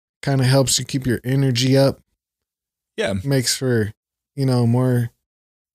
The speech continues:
Speaker 1: like, just more meaningful outcomes in s-, in a way.
Speaker 2: We're definitely all judging people at all times.
Speaker 1: Yeah, like, what if we're in the presence of, like, a powerful being, you know?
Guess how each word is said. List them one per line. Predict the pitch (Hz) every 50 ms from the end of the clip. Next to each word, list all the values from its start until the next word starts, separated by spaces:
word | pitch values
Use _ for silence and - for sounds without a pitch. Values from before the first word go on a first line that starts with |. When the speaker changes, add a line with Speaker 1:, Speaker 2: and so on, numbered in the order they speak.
| _ 131
Speaker 1:
like, | 131 123 107 - _ _ _ _ _ _ _ _ _ _ _ 127
just | 131 123 - - - _ _ _ _ _ -
more | 135 135 135 135 135 127 123 120 - _ _ _ _ -
meaningful | 123 123 131 135 139 135 127 120 - 123 113 98
outcomes | 95 104 98 - - 113 107 98 92 95
in | - - _ _ _ - 117
s-, | - - - - _ -
in | 135 131
a | 120
way. | 110 101 95 98 - _ _ _ _ _ _ _
Speaker 2:
We're | - 120 123
definitely | 120 - 151 160 - - 180 156
all | 139 123 113
judging | 107 101 110 101 95 95 98 87
people | 92 90 98 95
at | 92
all | 90 87 87
times. | - - 95 92 64 - 123 - - _ _
Speaker 1:
Yeah, | - 143 170 175 160 135
like, | 131 131 120 127
what | 135 147 156 160
if | 165 147 -
we're | 156 160
in | 156 151
the | 147
presence | - - 147 143 147 143 147 139 -
of, | 151 143 131
like, | 123 117 110 113 117 113 107 -
a | 113 104
powerful | - - 127 120 123 127 120 120 - - 123 113 104
being, | 101 92 107 117 131 120 107 101 98
you | 98 104
know? | 110 123 127 117